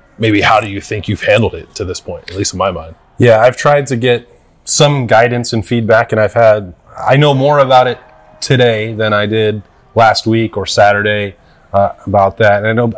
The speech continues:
Speaker 2: I'll be interested to hear what Ryan Day has to say about their decision-making process. I feel like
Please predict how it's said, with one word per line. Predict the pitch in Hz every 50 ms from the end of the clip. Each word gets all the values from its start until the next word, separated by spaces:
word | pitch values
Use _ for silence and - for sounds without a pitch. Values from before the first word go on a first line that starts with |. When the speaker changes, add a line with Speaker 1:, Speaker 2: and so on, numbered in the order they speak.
| -
Speaker 2:
I'll | 120 123
be | 127 139 143
interested | 139 135 131 - - 139 123
to | 120 117 113 - - _
hear | - - 139 135 135 139 139
what | 127 123 117
Ryan | 113 120 117 113
Day | 110 113 110
has | 101 107 104
to | - 107
say | 95 - 113 110 113 123
about | 117 123 120 -
their | - 117
decision-making | 117 110 - 131 123 120 123 123 120 131 123 113
process. | - 131 135 131 - 151 143 135 - - - _ _ _ _ _ _ _ _ _ _ _
I | -
feel | - - 139 127
like | 123 113 104 - -